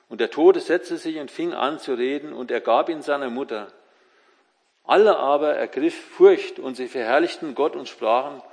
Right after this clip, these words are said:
"Ein großer Prophet ist unter uns auf-, erweckt worden und Gott hat sein Volk besucht." Und diese Rede ging hinaus in ganz Judäa und in der ganzen Umgegend.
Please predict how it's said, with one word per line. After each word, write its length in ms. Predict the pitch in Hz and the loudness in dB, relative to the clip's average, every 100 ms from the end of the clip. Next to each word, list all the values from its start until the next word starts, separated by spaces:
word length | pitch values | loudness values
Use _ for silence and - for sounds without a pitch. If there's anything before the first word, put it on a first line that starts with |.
| - _ _ | -20 _ _
"Ein 240 | - 117 113 - | -8 -6 -6 -4
großer 480 | 127 185 185 185 | 4 4 6 2
Prophet 760 | 180 131 113 - 139 156 170 - - - _ _ _ | 0 -4 -6 -6 -2 2 2 0 -16 -20 _ _ _
ist 380 | - 240 - - | 2 2 2 -10
unter 420 | 139 175 170 156 | -8 -2 -2 -2
uns 440 | 131 170 165 - - _ | -4 -4 -6 -10 -20 _
auf-, 440 | 113 147 180 - - - _ - | 0 2 0 -6 -18 -20 _ 0
erweckt 440 | 135 131 - - | 2 2 -2 -6
worden 400 | 123 127 135 170 | 0 0 0 -6
und 280 | 127 131 - _ _ _ - | -8 -8 -10 _ _ _ 2
Gott 340 | 151 196 - - 135 | 4 4 -4 -4 -2
hat 280 | 160 - | -2 -4
sein 300 | - 127 156 | -4 -4 -4
Volk 460 | 151 135 147 143 - | -6 -4 -4 -6 -12
besucht." 440 | 131 127 135 101 - _ _ _ _ - | -12 -8 -10 -10 -16 _ _ _ _ -12
Und 220 | 131 120 | -10 -8
diese 320 | 120 123 113 | -6 -4 -2
Rede 380 | 127 175 185 175 | 6 8 8 4
ging 280 | 143 147 - - _ _ _ _ _ _ _ _ _ _ _ _ | -2 -10 -12 -20 _ _ _ _ _ _ _ _ _ _ _ _
hinaus 600 | 131 117 113 160 196 - | -8 -2 2 4 4 0
in 280 | 131 127 113 | -10 -10 -2
ganz 420 | 131 180 175 - | -2 -2 -8 -12
Judäa 500 | 131 120 131 160 156 | -10 -4 -2 0 -2
und 240 | - 131 | -4 -12
in 140 | 120 120 | -10 -8
der 120 | 113 | -6
ganzen 420 | 113 131 139 131 | -4 -6 -8 -16
Umgegend. 880 | 127 135 127 123 131 104 98 87 | -14 -14 -10 -8 -8 -10 -14 -18